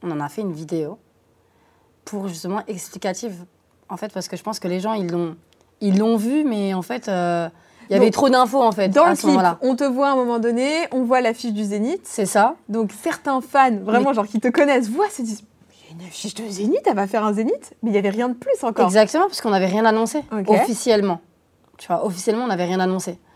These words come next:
Speaker 1: Donc, pour le coup, on a décidé de faire une petite explication. Donc, ça leur a permis de, d'aller repartir revoir le clip,
Speaker 2: Donc,
Speaker 1: tu vois.
Speaker 2: l'explication en shorts.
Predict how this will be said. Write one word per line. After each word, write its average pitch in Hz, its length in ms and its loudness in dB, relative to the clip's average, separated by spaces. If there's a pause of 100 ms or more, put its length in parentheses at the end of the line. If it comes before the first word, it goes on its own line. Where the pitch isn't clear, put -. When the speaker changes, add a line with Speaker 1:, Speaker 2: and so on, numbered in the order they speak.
(440)
Speaker 1:
Donc, 196 180 -6
pour 202 200 -2
le 202 120 -2
coup, 220 140 -8
on 247 160 -6
a 175 100 -2
décidé 185 380 -6
de 196 40 -12
faire 190 160 -6
une 180 140 -6
petite - 240 -12
explication. 202 840 -8 (240)
Donc, 165 140 -10
ça 156 120 -6
leur 156 120 -6
a 151 120 -6
permis 180 320 -6
de, 160 180 -6 (160)
d'aller 156 240 -12
repartir 196 580 -4
revoir 180 240 -4
le 170 120 -6
clip, 214 260 -12 (140)
Speaker 2:
Donc, 208 120 -2
Speaker 1:
tu 233 60 -2
vois. 294 80 2
Speaker 2:
l'explication 262 640 -2
en 190 80 -6
shorts. - 280 0